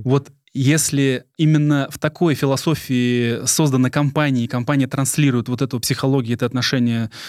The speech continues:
собственника, там, бенефициара, круто. А, даже если местами будут проходить манипуляции,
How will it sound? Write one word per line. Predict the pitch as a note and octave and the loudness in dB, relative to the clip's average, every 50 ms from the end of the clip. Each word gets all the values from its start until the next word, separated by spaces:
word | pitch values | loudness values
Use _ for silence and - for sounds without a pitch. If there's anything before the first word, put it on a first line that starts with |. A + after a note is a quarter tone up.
| - - | -16 -6
собственника, | - - C#3+ C3+ - C3+ B2 A2 - B2 G#2+ | -2 -2 -2 0 2 0 0 0 0 -2 -2
там, | - A2+ A2+ | 0 0 2
бенефициара, | A2+ A#2+ A#2+ A#2 C3 - - A#3 B3+ G#3 - | 2 2 2 2 0 0 2 2 2 2 2
круто. | - - D#3+ E3+ D#3+ - - A#2 G2+ - _ _ _ - - - - - - - - - - | 0 2 2 2 2 0 -2 -6 -8 -10 _ _ _ -18 -16 -16 -14 -14 -16 -16 -14 -6 -2
А, | B2 A#2+ A#2+ | 0 0 2
даже | C3 E3+ F#3+ E3+ E3+ E3 | 2 4 4 4 4 4
если | E3+ F3 D#3+ - - D#3 D#3 D#3 D#3 D#3 D3+ D3+ D3 D3 D3 C#3+ C#3+ C#3+ C#3 C#3 | 2 2 2 2 2 2 2 2 2 2 2 2 2 2 2 2 0 0 2 2
местами | D3 D3+ C#3+ - - E3+ D3+ C#3+ C3+ | 2 2 2 0 0 2 2 2 2
будут | C3 D3 C#3+ C#3 A#2 - - - C#3 - | 2 2 0 0 -2 -4 -6 -6 -4 -4
проходить | C3 - D#3 D#3 D#3+ D3+ | -2 -2 0 0 2 2
манипуляции, | D3+ D#3 D#3+ D#3+ A#3 B3 C4 B3 - - - - D3+ D3+ D3 D3 C#3+ C#3+ C#3 C3 | 2 2 2 2 2 2 2 2 2 0 0 0 0 2 2 2 2 2 0 -2